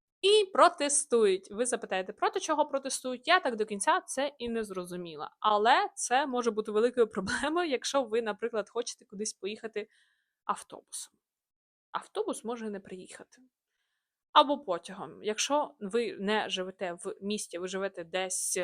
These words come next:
в околицях міста, і вам треба доїжджати до міста транспортом, ви працюєте, у вас є потяг. Потяг відмінять,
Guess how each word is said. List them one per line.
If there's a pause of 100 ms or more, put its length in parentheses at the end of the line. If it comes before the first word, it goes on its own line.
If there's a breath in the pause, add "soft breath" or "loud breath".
(320)
в
околицях
міста,
і
вам
треба
доїжджати
до
міста
транспортом,
ви
працюєте,
у
вас
є (220)
потяг.
Потяг (100)
відмінять,